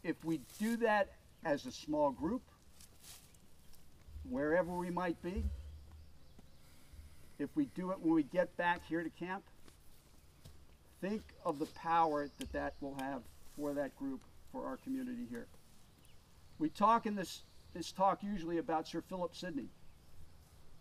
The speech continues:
who was somebody who was a, a nobleman leading a battle,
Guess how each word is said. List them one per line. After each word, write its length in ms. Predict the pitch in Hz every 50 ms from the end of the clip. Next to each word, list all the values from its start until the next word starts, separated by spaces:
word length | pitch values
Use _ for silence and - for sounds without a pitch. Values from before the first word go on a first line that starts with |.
| - - -
who 80 | 165 160
was 140 | 165 160 -
somebody 560 | - 190 196 202 190 196 190 180 180 185 - -
who 100 | - 160
was 140 | 151 151 147
a, 200 | 156 143 139 139 - - - - - - - - - -
a 80 | 156 143
nobleman 680 | 147 160 175 185 190 202 208 196 196 196 190 190 190 - - -
leading 540 | 151 147 175 196 208 202 214 202 196 202 202 - - - -
a 40 | 156
battle, 480 | - - 170 175 175 170 269 - -